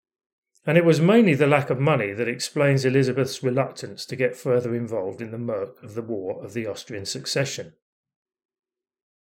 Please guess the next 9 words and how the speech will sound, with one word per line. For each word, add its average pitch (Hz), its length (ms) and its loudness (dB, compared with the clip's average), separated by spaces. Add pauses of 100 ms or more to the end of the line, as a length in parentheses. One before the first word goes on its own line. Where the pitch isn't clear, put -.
(360)
Up 190 180 4
until 170 440 4
seventeen 131 520 4
forty-four, 117 840 -4 (460)
Russia's 147 560 2
only 156 320 4
participation 101 960 -8
had 107 220 -12
been 104 320 -8